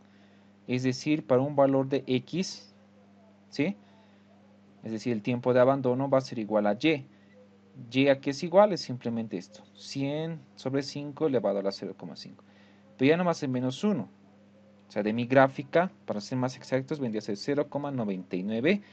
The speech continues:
setenta y ocho. Dividido entre este producto que me tiene que dar igual a cero coma catorce veintiséis. Y eso es lo que voy a calcular. Puedo poner estos valores en mi calculadora.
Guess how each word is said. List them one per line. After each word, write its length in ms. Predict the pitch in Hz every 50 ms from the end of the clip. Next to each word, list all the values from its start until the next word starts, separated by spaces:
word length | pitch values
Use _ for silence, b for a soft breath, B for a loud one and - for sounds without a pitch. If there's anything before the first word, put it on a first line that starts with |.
| B B B B B B -
setenta 480 | - - 101 - - 92 90 92 - -
y 40 | -
ocho. 200 | - - - - b b b b b b b b - - -
Dividido 400 | 151 185 190 208 196 196 170 180
entre 460 | 180 175 175 - 175 185 190 180 - -
este 220 | - 131 135 165 156
producto 520 | - 170 170 151 156 156 - - - 160
que 100 | - 131
me 120 | 117 113
tiene 260 | 104 - 127 120 120 -
que 120 | - 110
dar 160 | 107 110 110
igual 280 | 110 113 110 110 110 120
a 60 | 131
cero 280 | 131 - - 131 113 -
coma 280 | - 107 98 95 98 -
catorce 500 | - - - - 90 - - - 180 180 b b b b b b b - _ -
veintiséis. 640 | 92 90 87 - 90 87 - - - - - - - -
Y 120 | 120 120
eso 240 | 123 127 - - 139
es 120 | 139 135 -
lo 120 | 113 104
que 100 | - -
voy 260 | 92 - 104 104 117
a 140 | 135 175 - B B B B B B - - - -
calcular. 540 | - 131 135 131 - 202 220 196 139 - - - - - - -
Puedo 200 | - 131 139 151
poner 400 | 143 - 143 135 131 135 160 156 - - - - -
estos 300 | 120 123 - 127 131 127
valores 520 | 123 117 117 117 113 113 110 - - - - -
en 100 | 110 107
mi 80 | 107
calculadora. 720 | 104 - 123 131 131 - 190 196 185 160 151 151 160 190